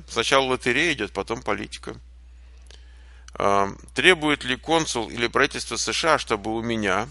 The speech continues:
если я выиграю грин-карт, было определённое количество средств? Да, требует. Э, то есть, есть ли определённый лимит?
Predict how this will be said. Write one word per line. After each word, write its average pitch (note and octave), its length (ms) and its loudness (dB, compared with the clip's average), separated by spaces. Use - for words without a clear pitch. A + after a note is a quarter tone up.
если A2 280 -2
я A#2 60 6
выиграю G#2 400 -2
грин-карт, G2+ 520 -4
было F3+ 240 4
определённое D3+ 440 2
количество E3 340 2
средств? A2 480 0
Да, G#2+ 240 6
требует. C3+ 640 -2
Э, A2+ 400 6
то E3+ 160 4
есть, A#2 300 0
есть F3 280 2
ли D#3+ 60 10
определённый D3 520 2
лимит? A#2+ 400 0